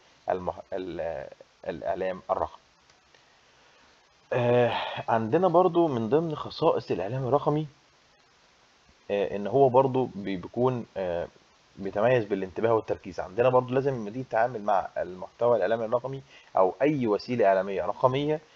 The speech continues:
لازم حضرتك تكون مركز معاها كويس جدًا، إن فيها مواد تفاعلية، وفيها طبعًا ردود فعل معين تجاه قضية معينة، أو، آه، تحتاج ع-، درجة عالية طبعًا من الانتباه والتركيز.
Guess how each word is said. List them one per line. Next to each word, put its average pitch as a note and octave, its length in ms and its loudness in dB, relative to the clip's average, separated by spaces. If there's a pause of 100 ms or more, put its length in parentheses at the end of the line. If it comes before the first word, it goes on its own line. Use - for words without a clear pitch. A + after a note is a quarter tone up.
(140)
لازم C#3 200 2
حضرتك B2+ 280 0
تكون C3 220 -6
مركز G#2+ 420 0
معاها G#2 200 0
كويس G#2+ 320 0
جدًا، A2 220 -6
إن F#2 160 -10
فيها A2 200 -2
مواد G#2 220 0
تفاعلية، G2+ 680 0 (320)
وفيها G#2 280 -10
طبعًا F#2 420 2
ردود G2+ 260 -10
فعل G#2 300 2
معين G#2 480 -4 (220)
تجاه G2 220 -2 (160)
قضية G2+ 280 2
معينة، F#2+ 440 -4
أو، A2 320 0 (400)
آه، F#2+ 260 2
تحتاج G2 360 0
ع-، F#2+ 240 2
درجة G2+ 300 -2
عالية G2+ 200 2
طبعًا G#2 220 2
من F2+ 180 -8
الانتباه F2 360 -2
والتركيز. G#2 560 -6